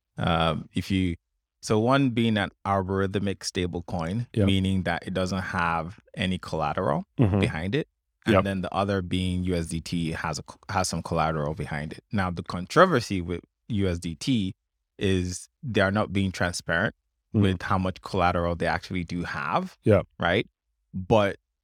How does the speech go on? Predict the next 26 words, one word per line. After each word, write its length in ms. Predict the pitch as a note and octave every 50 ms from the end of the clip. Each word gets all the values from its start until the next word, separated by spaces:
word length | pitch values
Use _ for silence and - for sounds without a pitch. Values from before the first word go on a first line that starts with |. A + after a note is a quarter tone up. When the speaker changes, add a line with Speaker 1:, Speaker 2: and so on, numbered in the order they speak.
| _ _ _ _ -
Speaker 1:
the, 600 | - G#2+ A2 A2 A2 G#2+ G#2+ G#2 G2+ G2+ G#2 - _ _ _ _ _ _
from 140 | - A#2 A2+
my 120 | A#2 A2+ A#2
understanding, 800 | A2+ A2 G#2+ - - C3 C#3 C#3+ C3+ A2 F#2+ F2+ F2+ F#2+ G2+ - _ _ _ _ _ _ _ _ _ _ _ _ _ _ _ _ _
technically 680 | - - D3 C#3+ - - G#2+ F#2+ - - F#2+ F#2 - -
it 320 | - - G2+ F#2 F#2+ - -
doesn't 380 | G#2+ G#2 G#2 G2+ G#2 G#2+ G2 -
depeg. 540 | F#2 - - - - D#3 B2+ B2 E3+ F3 - - _ _ _ _ _ _ _ _ A2+
Speaker 2:
Mm. 260 | G#2 F#2+ F2 E2+ - _ _ _ _ _
Speaker 1:
All 200 | - B2 C3+ D3
that's 260 | B2+ A2 G#2 G2 -
happening 500 | - G2 G2+ F#2+ - G#2 G2+ G2+ G2 F#2+ -
is, 280 | - F#2+ F2+ F2 E2+ -
like, 280 | F#2+ F2+ F2 F2 - -
somebody 440 | - - G#2+ A2 G#2+ A2 A2 G#2+
somewhere, 600 | G#2 - - F#2+ F#2 F2+ E2 D2 D#2 A#2 C#3+ D3+ - _ _ _ _ _ _ _ _ _ _ _ _ _ _ _ _ _ _ _
some 220 | - - - F2 F2
people 340 | F#2 E2 - G2 F2+ F2 F2
will 100 | E2+ -
call 200 | - - F2 D#2+
that 200 | F2 E2+ E2 -
person 280 | - D#2+ - - - -
very 200 | - C#2 - -
foolish, 540 | - - G#3 G3+ B2 G#2+ D3 - - - - _ _ _ _ _ _ _ _ _ _ -
is 260 | A2 G#2 F#2+ F#2+ G2
willing 580 | F2+ F#2+ A#2 C3 A2+ F#2 F2+ F2+ G2+ A2+ A2+